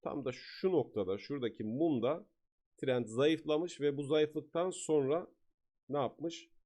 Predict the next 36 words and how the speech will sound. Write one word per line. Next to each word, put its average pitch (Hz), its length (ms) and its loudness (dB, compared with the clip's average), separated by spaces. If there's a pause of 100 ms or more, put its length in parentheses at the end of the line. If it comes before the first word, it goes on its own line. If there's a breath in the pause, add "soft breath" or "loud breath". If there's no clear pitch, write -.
(240)
Şurada 156 320 -2
tekrar 180 400 2
bir 127 40 -4
güçlenme 139 580 0
belirtisi 151 420 0
gösteriyor. 165 600 -2 (540)
Fakat 131 360 -6
tekrar 147 320 2
zayıflamış 117 680 0
ve 147 100 2
şu 185 220 -2
an 143 120 2
son 190 360 0
noktada 190 320 -2
zayıf. 120 300 0 (1300)
Ve 165 360 2
diyoruz 214 320 2
ki 120 280 0
eğer 156 600 2 (400)
yakın 139 500 0
vadede, 117 400 2
ki 160 120 -4
bunlar 160 260 0
çok - 240 -8
yakın 156 300 2
değil 151 180 4
aslında. 95 440 -6 (200)
Bu 110 120 -14
kadar 113 320 0
da 113 180 -2 (180)
korkacak 110 500 -2
bir - 60 -14
şey - 160 -6
yok. 113 260 -2
Şöyle 104 280 -4
genişleteyim. 101 640 -6